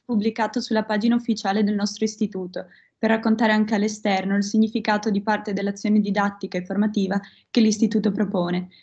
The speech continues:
ma soprattutto ci auguriamo che sia di sprone per proseguire con questa affascinante avventura che la scienza, quando vissuta in prima persona, ti permette di vivere.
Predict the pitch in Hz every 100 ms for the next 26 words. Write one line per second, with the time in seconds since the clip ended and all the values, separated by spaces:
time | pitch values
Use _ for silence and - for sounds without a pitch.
0 | - 220 226 226 247 247 240 233 208 220
1 | 202 220 196 190 202 214 214 202 214 -
2 | 208 190 196 190 202 220 - 202 220 220
3 | 220 214 220 214 214 220 - 220 208 220
4 | 202 208 202 190 180 - - - 202 208
5 | 208 196 180 180 185 185 208 208 208 -
6 | 202 202 196 196 185 202 - 175 175 190
7 | 214 196 196 202 202 190 180 175 180 180